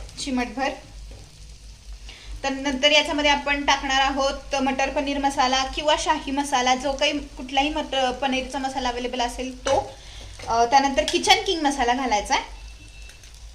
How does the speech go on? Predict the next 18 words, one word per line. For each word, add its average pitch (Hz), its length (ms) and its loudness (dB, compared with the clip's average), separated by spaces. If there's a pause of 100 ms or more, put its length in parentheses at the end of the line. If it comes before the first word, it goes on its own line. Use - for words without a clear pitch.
(380)
आणि 302 240 6
जे 370 160 4
आपण, 330 460 8 (200)
अ, 254 300 8 (1160)
धण्याची 339 360 6
पूड 349 240 0
करून 311 240 2
ठेवली 294 240 2
होती 214 200 -2 (460)
ती 359 80 6
एक 320 180 6
मसाला 196 320 -2
घालायची, 165 400 -8 (380)
अ, 214 100 0
ती 311 220 0
एक 330 120 0
चमचा 254 300 0
घालायची. - 420 -8